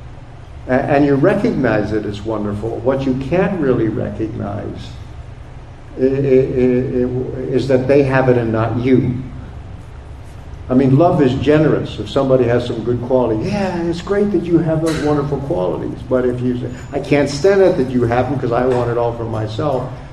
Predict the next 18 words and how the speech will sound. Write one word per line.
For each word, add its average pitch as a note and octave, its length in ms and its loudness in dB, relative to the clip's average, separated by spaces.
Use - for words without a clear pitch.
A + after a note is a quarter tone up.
then C3 100 -4
that's B2 280 4
envy. E3+ 360 4
So D#3+ 260 0
envy, F#3 320 6
you F#3+ 260 4
know, C#3+ 180 0
is C#3+ 140 -6
a D3+ 60 -4
kind D#3 220 0
of B2 100 0
a A2+ 40 0
tribute F3+ 540 2
to B2+ 120 2
somebody. G#2+ 580 2
Uh, A#2 400 -2
but, A#2+ 300 0
uh, A#2+ 300 -2